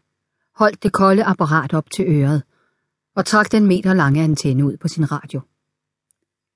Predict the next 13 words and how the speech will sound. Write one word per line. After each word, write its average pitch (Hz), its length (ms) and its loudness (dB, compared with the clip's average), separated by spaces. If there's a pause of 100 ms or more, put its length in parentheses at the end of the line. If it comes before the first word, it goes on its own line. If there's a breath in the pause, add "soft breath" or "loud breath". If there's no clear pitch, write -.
(360)
"Emmett?" 190 460 2 (2250)
Den 185 140 2
store 190 360 2
mand 147 260 -2 (280)
tog 202 180 2
hatten 165 320 2
af 139 200 -2
for 156 120 0
at 147 80 -2
ryste 156 260 -2
vandet 139 280 -6
af 123 120 -10
den. 135 140 -16